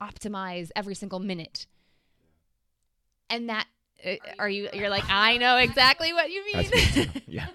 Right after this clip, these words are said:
Speaker 2: <laughs>
Speaker 1: <laughs> So just a change in helping my brain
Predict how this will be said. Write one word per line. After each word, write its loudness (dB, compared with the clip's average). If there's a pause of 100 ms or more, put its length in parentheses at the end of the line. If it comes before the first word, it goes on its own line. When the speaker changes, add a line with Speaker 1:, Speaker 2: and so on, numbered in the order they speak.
Speaker 2:
<laughs> 2 (140)
Speaker 1:
<laughs> -8 (1300)
So -12 (1080)
just -10 (160)
a -10
change -12 (160)
in -10
helping -10
my -12 (100)
brain -14